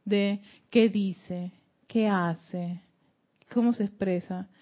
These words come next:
Y te das cuenta que tú eres lo, la, lo más importante en este sendero. Tú eres la mejor joya para pulir,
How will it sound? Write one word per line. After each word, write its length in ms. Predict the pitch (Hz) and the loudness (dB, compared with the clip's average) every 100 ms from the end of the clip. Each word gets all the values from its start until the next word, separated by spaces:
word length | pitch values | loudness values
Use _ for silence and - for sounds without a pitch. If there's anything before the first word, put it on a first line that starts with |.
| - - | -14 -4
Y 80 | |
te 60 | 208 | 0
das 140 | 247 | 2
cuenta 320 | 262 254 233 214 | 2 2 2 0
que 100 | 202 | 0
tú 140 | 233 | 2
eres 160 | 220 226 | 2 2
lo, 180 | 196 - - | 0 -2 -4
la, 260 | 190 - _ - | -4 -4 _ -6
lo 180 | 190 | -4
más 200 | 190 214 | -2 -2
importante 760 | 247 233 - 190 196 247 254 233 | 0 0 -2 -4 -2 -2 0 -2
en 60 | 190 | -6
este 160 | 190 | -6
sendero. 520 | 190 160 156 156 156 - - - | -8 -8 -6 -6 -8 -12 -20 -8
Tú 80 | 208 | -2
eres 100 | 240 | 0
la 80 | 202 | 0
mejor 340 | 180 185 240 | -2 -2 -4
joya 480 | - - 269 269 262 | -6 -2 0 2 0
para 220 | 233 190 | 0 -4
pulir, 500 | 175 170 165 160 156 | -2 -4 -4 -4 -6